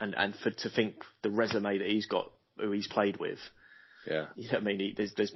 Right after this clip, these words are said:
Speaker 1: there's, there's, there's no one he hasn't played with, and he's, you know, he's picked Vieira out as, as, as someone who's the biggest influence on him. Um, so I think that's, that's a, that's a big, a big thing in it, in itself. But yeah, no, I'm,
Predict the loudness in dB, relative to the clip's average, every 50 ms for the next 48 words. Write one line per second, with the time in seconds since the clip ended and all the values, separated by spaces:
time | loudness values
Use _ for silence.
0 | -4 0 0 0 -2 -2 -4 -4 -2 0 0 0 2 2 2 4 4 2 0 0
1 | 4 4 4 4 4 -2 -6 -4 -2 -2 -2 -2 -2 -4 -4 -4 -6 -6 -6 -6
2 | -6 -6 -6 -4 -2 -2 -2 -4 -4 -6 -6 -6 -6 -4 -2 0 0 0 0 0
3 | -2 -2 -2 -2 -2 -2 -4 -6 -8 -10 -6 -6 -6 -6 -6 -10 -16 -12 -6 -4
4 | -4 -4 -4 -6 -6 -6 -6 -6 -8 -8 -10 -10 -12 -6 -6 -6 -6 -6 -8 -8
5 | -8 -8 -8 -8 -10 -10 -8 -8 -6 -6 -6 -6 -8 -10 -14 _ _ _ _ -20
6 | -20 -20 -20 -20 _ _ _ -8 -8 -6 -8 -8 -10 -10 -10 -6 -6 -4 -4 -4
7 | -4 -4 -6 0 0 0 0 2 0 -2 -2 -2 -2 -2 -2 -2 -2 -6 -2 -2
8 | -2 -2 -2 -8 -6 -6 -2 -2 -2 -2 -2 -4 -4 -4 -4 -4 -6 -6 -8 -8
9 | -8 -8 -8 -2 -2 0 0 0 -2 -4 -4 -2 0 0 0 0 0 0 -2 -2
10 | -4